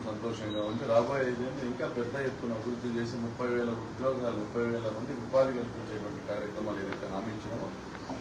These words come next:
అవన్నీ నెరవేరుస్తాం. ఇమ్మీడియట్గా ఆ ప్రయత్నాలు కూడా ఇమ్మీడియట్గా మొదలు పెడతాం. అదేవిధంగా గార్మెంట్ ఫ్యాక్టరీ నిర్మాణం కూడా ఇమ్మీడియట్గా మనం ఏదైతే కోడ్ వల్ల ఆపడం జరిగిందో అది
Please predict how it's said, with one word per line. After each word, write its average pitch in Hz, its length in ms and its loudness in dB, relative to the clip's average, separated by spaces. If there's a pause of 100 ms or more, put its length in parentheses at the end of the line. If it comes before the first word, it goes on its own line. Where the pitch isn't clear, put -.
అవన్నీ 101 200 -2 (100)
నెరవేరుస్తాం. 135 560 2 (680)
ఇమ్మీడియట్గా 147 540 2 (640)
ఆ - 20 4 (200)
ప్రయత్నాలు 123 440 2
కూడా 135 140 -2
ఇమ్మీడియట్గా 120 460 0
మొదలు 120 260 0
పెడతాం. 104 280 -4 (520)
అదేవిధంగా 117 500 0 (100)
గార్మెంట్ 113 380 0
ఫ్యాక్టరీ 107 320 -2
నిర్మాణం 110 400 0
కూడా 113 180 -2
ఇమ్మీడియట్గా 101 440 -2 (560)
మనం 95 220 -2
ఏదైతే 98 340 -2
కోడ్ 107 220 0
వల్ల 104 200 0
ఆపడం 104 300 0
జరిగిందో 98 320 -2
అది 98 100 -2